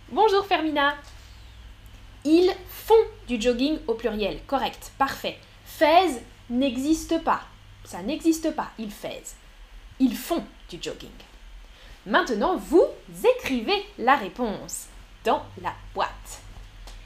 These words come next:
Conjuguez le verbe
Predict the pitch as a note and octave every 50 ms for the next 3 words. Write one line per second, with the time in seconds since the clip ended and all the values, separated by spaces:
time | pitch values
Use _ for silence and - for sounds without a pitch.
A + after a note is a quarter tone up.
0 | - - - - - - - - - - - - - - - - - - - -
1 | F#4 F#4 F4+ F4+ D#4 B3 A#3 B3+ B3 G#3+ G3+ A3+ A#3 C4 F#4+ - - - - -
2 | - - - - - - - - - - - - - F#3+ F#3+ F3+ - A3+ A3 A#3+
3 | C4+ D4 C#4 D#4